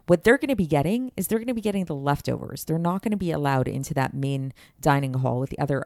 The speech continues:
all the high executives, right? They're just gonna be getting, like, whatever is left over, the scraps of it all. And that's kind of the way to understand this as well, is that when we live our lives, then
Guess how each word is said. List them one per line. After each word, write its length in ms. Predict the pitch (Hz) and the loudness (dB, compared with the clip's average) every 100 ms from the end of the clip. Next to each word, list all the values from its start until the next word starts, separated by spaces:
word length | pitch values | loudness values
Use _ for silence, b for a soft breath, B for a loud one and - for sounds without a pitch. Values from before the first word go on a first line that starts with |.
| - - | -6 4
all 160 | 165 | 6
the 300 | 156 147 143 - _ | 6 0 -2 -8 _
high 220 | 139 156 143 | -2 2 2
executives, 840 | - 123 143 - - - - - B B B | 0 -2 -4 -4 -10 -10 -12 -16 B B B
right? 220 | 131 135 | 0 2
They're 100 | 160 | 2
just 220 | 160 180 | 2 0
gonna 160 | 208 165 | 0 0
be 100 | 156 | 2
getting, 560 | 151 143 139 131 135 - _ _ _ _ - - | 2 2 0 -2 -6 -14 _ _ _ _ -18 -6
like, 160 | 151 | -2
whatever 280 | 156 147 156 | 0 0 0
is 120 | 147 | -2
left 220 | 139 143 139 | -2 -2 -2
over, 180 | 123 | 0
the 100 | 127 | -2
scraps 560 | 135 - 175 143 - - | -4 0 2 2 -2 -8
of 160 | - 131 | -6 -4
it 60 | |
all. 240 | 127 139 131 B B - | -4 -6 -10 B B 0
And 100 | 165 | 6
that's 240 | 226 - | 6 6
kind 180 | - 240 | -2 -2
of 100 | 180 | 0
the 60 | |
way 160 | 160 156 | 0 0
to 120 | 165 | -2
understand 460 | 165 135 - 139 127 | -4 -4 -4 -6 -6
this 140 | 127 | -6
as 160 | 135 - | -8 -6
well, 300 | 135 123 123 | -4 -4 -6
is 140 | 147 | -4
that 220 | 160 147 - | 2 2 2
when 160 | 156 | -2
we 100 | 180 | -2
live 220 | 226 202 | -2 -2
our 120 | 165 131 | -2 -2
lives, 480 | 131 131 202 131 - B B - | -2 -4 -6 -8 -16 B B 0
then 320 | 170 156 | 2 2